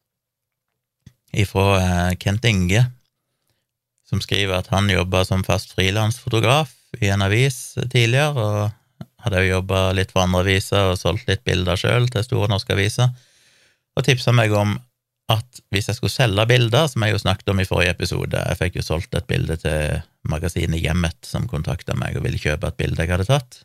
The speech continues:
til bruk i en av sine reportasjer. Og de tilbød meg fem hundre kroner.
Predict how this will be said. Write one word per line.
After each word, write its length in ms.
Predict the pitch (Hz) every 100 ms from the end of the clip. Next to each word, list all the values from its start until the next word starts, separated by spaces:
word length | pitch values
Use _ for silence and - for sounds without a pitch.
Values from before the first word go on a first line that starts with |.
| _ -
til 120 | 110
bruk 200 | 101 98
i 80 | 92
en 120 | 92
av 80 | 87
sine 200 | - 95
reportasjer. 600 | 92 - 104 101 131 135 - _ _ _ _ _ _ _ _ _ _ _
Og 140 | -
de 60 | 107
tilbød 320 | 104 104 98 104
meg 120 | 98
fem 200 | - 98
hundre 160 | 95 101
kroner. 380 | 98 95 139